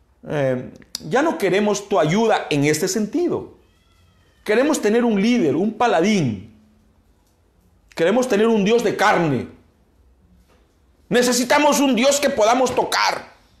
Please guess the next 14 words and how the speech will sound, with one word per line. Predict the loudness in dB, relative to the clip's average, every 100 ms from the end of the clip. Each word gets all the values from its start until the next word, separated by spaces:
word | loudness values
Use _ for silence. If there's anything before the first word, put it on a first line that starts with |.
| _ _ _ _ _ _ -2
Queremos | 2 4 2 2
un | 2
rey, | 2 2 2 2
un | 0
jerarca. | 0 2 2 0 -4 -8 -8 -20 _ _ _
Queremos | -2 0 2 2
alguien | 2 2 2
que | 2
nos | 2 2
gobierne". | 2 2 2 2 2 2 2 0 -2 -10 -20 _ _ _ _ _ _ _ _ _ _ _ _ _ _ _ _ _ _ _ _ -6
Y | -4
Samuel | -2 0 0 2 0 0
se | 0
devastó. | 2 2 0 0 0 0 -4 -18